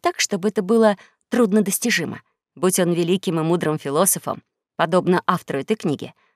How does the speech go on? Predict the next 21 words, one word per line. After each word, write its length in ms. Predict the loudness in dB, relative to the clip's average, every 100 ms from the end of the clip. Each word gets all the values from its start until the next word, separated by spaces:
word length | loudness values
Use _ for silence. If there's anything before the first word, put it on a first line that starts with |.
| -4
он 160 | -2
бы 100 | 0
понял, 460 | -2 2 2 4 0
что 260 | -2 -6 -6
труд 240 | -4 -2
для 140 | -2
человека 560 | -4 -2 0 0 -2 -4
есть 200 | -4 -2
то, 140 | -2 -4 -6 _
что 200 | -6 0
он 120 | 0 2
обязан 540 | 0 4 4 4 0
делать, 400 | 0 0 0 0
а 60 | 0
забава — 420 | 2 2 2 0 -2
то, 120 | -2
чего 220 | -2 0
он 140 | 0 0
делать 340 | 0 -2 -2
не 100 | -4
обязан. 420 | -2 -2 -4 -8